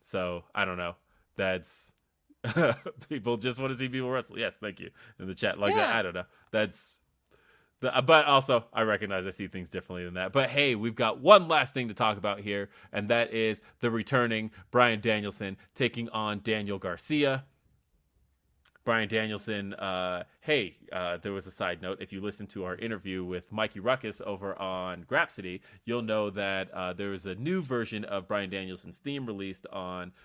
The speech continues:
Speaker 1: uh, the Symphony album. Where, but in our interview, um, one of the things that Mikey Ruckus mentioned was that that song was actually the original Bryan Danielson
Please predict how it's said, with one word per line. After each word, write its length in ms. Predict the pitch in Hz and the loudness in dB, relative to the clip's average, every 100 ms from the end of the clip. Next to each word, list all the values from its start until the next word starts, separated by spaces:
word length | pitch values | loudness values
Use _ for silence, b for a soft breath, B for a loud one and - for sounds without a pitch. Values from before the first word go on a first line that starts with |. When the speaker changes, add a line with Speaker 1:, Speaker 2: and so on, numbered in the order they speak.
| b | b
Speaker 1:
uh, 120 | 92 | -6
the 80 | 92 | -6
Symphony 440 | - 147 143 113 98 | -4 -4 -4 -6 -4
album. 360 | 90 87 90 b _ | -4 -6 -12 b _
Where, 240 | 107 101 107 | -4 -4 -2
but 160 | 104 101 | -4 -2
in 100 | 104 | -2
our 120 | 95 | -4
interview, 560 | - 254 208 113 95 95 - _ - | -2 0 0 0 -4 -6 -12 _ -6
um, 480 | 95 95 92 90 - | -2 -2 -4 -8 -12
one 220 | 107 123 | -6 -4
of 60 | 117 | -4
the 80 | 104 | -4
things 340 | 120 110 92 | -4 -4 -6
that 320 | 95 95 95 | -4 -2 -2
Mikey 220 | 104 98 98 | -4 -8 -6
Ruckus 320 | 95 90 85 | -8 -8 -12
mentioned 300 | 87 - 90 | -14 -14 -12
was 160 | 90 | -10
that 240 | 90 95 - | -6 -6 -2
that 200 | 123 156 | -2 -2
song 360 | - 110 101 - b | -6 -6 -6 -12 b
was 140 | - 98 - | -12 -10 -8
actually 400 | 107 - 113 104 | -8 -8 -6 -6
the 200 | 107 101 | -6 -6
original 800 | 85 104 127 - 117 110 101 b b - | -6 -6 -6 -4 -4 -2 -4 b b -2
Bryan 300 | 117 107 101 | -2 0 -2
Danielson 600 | 107 110 107 - 101 | -2 -2 -6 -6 -10